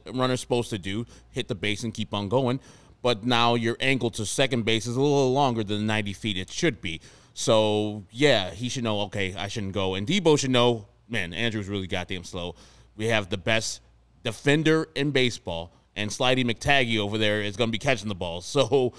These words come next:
the combination is probably not the greatest there. I know we wanna try to force the issue there, but maybe wrong guy, wrong time. I had a slight problem with it. It's not the most egregious thing in the world. It's fine.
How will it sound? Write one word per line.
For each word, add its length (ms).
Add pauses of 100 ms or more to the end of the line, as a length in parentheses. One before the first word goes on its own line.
(220)
the 80
combination 560
is 80
probably 300
not 180
the 60
greatest 420
there. 260 (440)
I 40
know 120
we 140
wanna 260
try 240
to 40
force 320
the 160
issue 220
there, 220
but 340
maybe 300
wrong 280
guy, 220
wrong 240
time. 300 (360)
I 180
had 160
a 180
slight 360
problem 300
with 120
it. 100
It's 160
not 260
the 80
most 400
egregious 480
thing 200
in 80
the 60
world. 380 (320)
It's 160
fine. 560